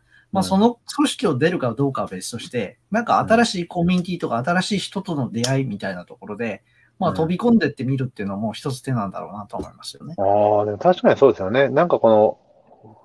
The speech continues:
Speaker 2: こう、ぼやけてたものがはっきりするだけってのあるかもしれませんけど、それでも大きいですし、このね、
Speaker 1: うん。
Speaker 2: まさに中尾さんがおっしゃってますよね。何か一つがはっきりとしていく。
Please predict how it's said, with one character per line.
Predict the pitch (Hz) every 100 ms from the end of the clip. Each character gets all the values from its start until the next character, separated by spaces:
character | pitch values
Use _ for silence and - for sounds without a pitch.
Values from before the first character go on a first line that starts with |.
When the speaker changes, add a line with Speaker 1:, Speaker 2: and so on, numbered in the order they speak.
| _ _ _ _ _ -
Speaker 2:
こ | 123 113
う、 |
ぼ | 104 123
や | 135
け | 147
て | 143
た | 131 117
も | 143
の | 165
が | 220
は | 123
っ | 123
き | 196
り | 147
す | 131
る | 104
だ | 117
け | 208
っ |
て | 208 135
の | 98
あ |
る | 104
か | -
も | 95
し | 104
れ |
ま | 92
せ | 98
ん |
け | 92
ど、 |
そ | 87 147
れ | 214
で |
も | 123
大 | 107
き | - 92
い |
で | 98
す | -
し、 | - 220 208 - - - _
こ | 131
の | 123
ね、 | 185 98
Speaker 1:
う | 107
ん。 |
Speaker 2:
ま | 120
さ | 87
に | 82 92
中 | 101 95
尾 | 85
さ | 85
ん |
が | 82
お | 82
っ |
し | -
ゃ |
っ |
て | -
ま | 82 -
す |
よ | -
ね。 | 139 143 -
何 | 123 170
か | 180 185
一 | - 214
つ | 247
が | 254
は | - -
っ | -
き | -
り | 170
と | -
し | -
て | 90
い | 90
く。 | -